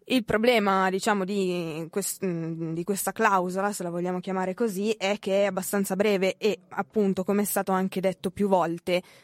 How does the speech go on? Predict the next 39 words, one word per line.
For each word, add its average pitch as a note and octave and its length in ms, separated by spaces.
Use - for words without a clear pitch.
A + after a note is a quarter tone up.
nessuno A3 1080
è G3 120
mai F#3+ 280
uscito F#3+ 640
dall'Unione F#3 420
Europea. F3 480
È G3+ 100
la F#3+ 140
prima G#3 300
volta G3 360
che F#3 120
si F#3 100
presenta F#3+ 440
questa F#3 240
situazione G3+ 600
e G#3+ 100
quindi A#3 540
non A3+ 200
si A3+ 140
sa A#3+ 160
bene G#3 320
come G3 340
comportarsi. F#3+ 920
Mm, F3+ 80
proprio G#3+ 320
non, F#3+ 240
non G#3 140
ci G#3+ 100
sono A#3+ 220
delle G3+ 240
li-, G#3 340
linee A3 320
guida A#3 400
da, F3 800
da G3 120
seguire. F3 540
A A#3 140
tal E4 160
proposito, G#3 840